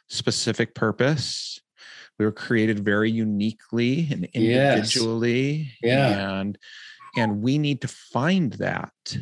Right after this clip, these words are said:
Speaker 1: you know, uh, you know, obviously if, um, and I know there's people that listen that don't, but, you know, i-, i-, if you, if you believe that God is who put you here,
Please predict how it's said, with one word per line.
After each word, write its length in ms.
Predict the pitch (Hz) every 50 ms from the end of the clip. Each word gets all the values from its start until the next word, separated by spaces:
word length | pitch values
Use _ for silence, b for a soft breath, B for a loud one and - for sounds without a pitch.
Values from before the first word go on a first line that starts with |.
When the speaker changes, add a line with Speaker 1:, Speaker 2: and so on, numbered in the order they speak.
| - -
Speaker 1:
you 120 | - 113 107
know, 300 | 110 110 117 127 127 120
uh, 320 | - - - 107 92 80 - -
you 100 | 117 113
know, 180 | 110 107 98 -
obviously 720 | 101 107 113 123 139 135 120 - - - 123 117 120 123
if, 220 | 113 107 - - - B B B B B B B - -
um, 260 | 117 110 104 101 104
and 100 | 104 104
I 40 | 107
know 120 | 113 120
there's 180 | 120 123 113 -
people 280 | - 123 113 - 120
that 180 | 113 110 - -
listen 280 | 120 117 - - 120 110
that 180 | 98 - 104
don't, 360 | 107 104 101 113 139 - -
but, 140 | - 110 87
you 100 | 117 120
know, 160 | 113 110 110
i-, 40 | 95 104 107 87 - 87 110
i-, 80 | 110 - B B B B B B B B -
if 360 | 110 - - - 120 - -
you, 420 | 120 120 120 120 117 110 110 - _ _ _ _ _ _ _ _ _ _ -
if 140 | - 113 -
you 100 | 131 120
believe 640 | 113 120 120 110 113 123 127 131 131 131 131 127 113
that 260 | 113 117 110 - - - _ _ -
God 240 | - 101 107 120 123
is 140 | 107 -
who 100 | - 120 110
put 420 | - - - - 165 - - -
you 100 | 117 113
here, 720 | 104 - - 113 110 104 104 104 107 120 131 139 147 139